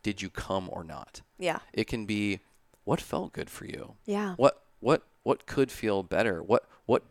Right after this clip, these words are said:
Speaker 1: do you want more of?
Speaker 2: Mm-hmm. Yeah, that's a great way to phrase it is, yeah, uh, a-, and coming from someone who, who wants to share,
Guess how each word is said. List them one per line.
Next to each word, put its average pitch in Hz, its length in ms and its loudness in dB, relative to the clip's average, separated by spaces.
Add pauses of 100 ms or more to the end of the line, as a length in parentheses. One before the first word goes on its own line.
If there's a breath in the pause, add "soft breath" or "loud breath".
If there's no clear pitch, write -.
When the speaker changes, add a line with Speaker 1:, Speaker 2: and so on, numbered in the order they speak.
(140)
Speaker 1:
do 135 80 -4
you 135 100 2
want 107 300 0
more 90 680 -2
of? - 300 -10
Speaker 2:
Mm-hmm. 185 460 -10
Yeah, 233 160 2
that's 226 160 -4
a - 20 -8
great 180 220 -6
way 196 100 -2
to 190 80 -4
phrase 190 300 -4
it 180 240 -2
is, 185 320 -2 (840 loud breath)
yeah, 196 340 2 (120)
uh, 180 420 4
a-, - 180 4
and 214 240 6
coming 220 300 2
from 190 260 -2
someone 190 300 -2
who, 175 420 -2 (100)
who 175 520 -4
wants 185 360 -4
to 170 120 -6
share, 190 720 2